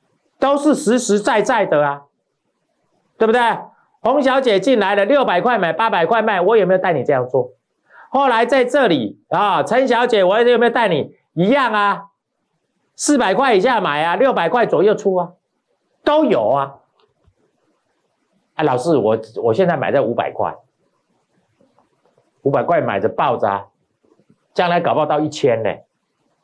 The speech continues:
老师，会到一千吗？哎，它是台积电合作的，它做三D封装，哎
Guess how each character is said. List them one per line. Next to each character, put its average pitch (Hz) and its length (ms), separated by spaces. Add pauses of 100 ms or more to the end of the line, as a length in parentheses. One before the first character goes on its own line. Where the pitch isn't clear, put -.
(480)
老 - 140
师， 139 280
会 165 160
到 143 180
一 139 80
千 131 300
吗？ 110 220 (1400)
哎， 123 280 (1000)
它 160 120
是 160 140
台 123 300
积 139 240
电 143 220
合 92 300
作 104 280
的， - 160 (1400)
它 185 160
做 180 180
三 170 480
D 160 220
封 143 360
装， 120 340
哎 98 180